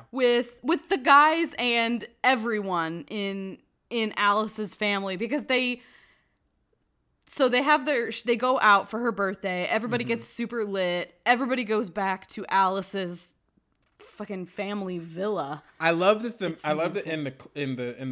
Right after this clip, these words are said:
Speaker 2: the bar or whatever, the, the, the music's pretty clubby until Alice's friends and the boys all start hanging out together, and then it becomes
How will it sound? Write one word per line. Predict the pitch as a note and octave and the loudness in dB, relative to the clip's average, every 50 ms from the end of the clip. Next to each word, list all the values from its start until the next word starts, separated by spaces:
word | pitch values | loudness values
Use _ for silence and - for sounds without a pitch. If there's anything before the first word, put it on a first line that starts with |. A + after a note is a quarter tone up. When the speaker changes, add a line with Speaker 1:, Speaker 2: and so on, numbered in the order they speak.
| B2 | -8
Speaker 2:
the | A#2 | -8
bar | A2+ A#2+ A#2 A2+ A2+ A2 G#2+ G#2+ | -8 -10 -8 -8 -8 -8 -10 -10
or | A2 A2 | -10 -10
whatever, | A#2 A2+ A2 G#2 G2 G#2+ G#2+ | -10 -10 -10 -10 -12 -12 -14
the, | G#2 G#2 G#2 A2 G#2+ - | -14 -14 -16 -16 -16 -16
the, | G#2 A2 A2 A#2 - _ B2+ | -18 -20 -20 -20 -20 _ -14
the | A#2+ A#2+ | -12 -10
music's | A#2 A#2+ C3 C#3+ C3+ C#3 C#3 C3 - C3+ C3+ - - _ _ _ _ _ _ _ | -8 -6 -6 -8 -6 -8 -10 -10 -10 -16 -16 -18 -20 _ _ _ _ _ _ _
pretty | - - - C4 B3 B3 A#3+ A#3 A3+ | -8 0 2 2 4 4 2 0 -2
clubby | - - - F3+ E3 D3+ C#3+ C3 C#3 C3 B2+ B2+ - - - - - - - | -4 -4 0 2 2 2 2 0 -2 -4 -4 -6 -8 -16 -20 -20 -20 -16 -8
until | - D3 D3+ D3 C#3 - D#3+ D#3 C#3 C#3 C3+ C3 C3 C3 C3 - - - - _ | -6 -6 -4 -4 -2 -2 0 0 0 0 -2 -4 -4 -6 -10 -14 -20 -20 -10 _
Alice's | C3 D3 D#3 D#3+ D3+ - D#3+ C#3+ - | 0 2 2 2 0 -2 -6 -8 -8
friends | - D#3 D3 C#3 C3+ C3+ D3 C3+ - - | -6 -4 -4 -4 -2 -4 -4 -6 -8 -8
and | - D3+ C3+ C3 | -8 -8 -6 -4
the | C3 B2+ | -4 -6
boys | A#2 A2 B3 A#3 C3 B2+ B2 A#2+ A#2+ | -6 -8 -8 -6 -6 -6 -6 -8 -10
all | - - C3+ C3 B2+ | -12 -8 -6 -6 -6
start | C3 - D3+ C3 - | -4 -4 -6 -6 -6
hanging | - B2+ C3+ C3 B2+ B2+ B2+ A#2+ | -8 -8 -8 -6 -6 -6 -6 -8
out | A#2+ B2 B2+ - | -8 -8 -10 -10
together, | - - C#3 C#3 C#3 C#3 D3+ D3+ D3+ | -10 -6 -6 -6 -4 -4 -4 -4 -4
and | - C3+ C3 C3 B2+ | -6 -6 -6 -6 -4
then | A#2 C#3+ C#3+ | -4 -4 -4
it | C#3 - - | -6 -8 -10
becomes | C3 B2+ - - C3+ A#2+ A#2+ A#2 A#2 A#2+ | -12 -12 -10 -8 -8 -6 -6 -8 -8 -10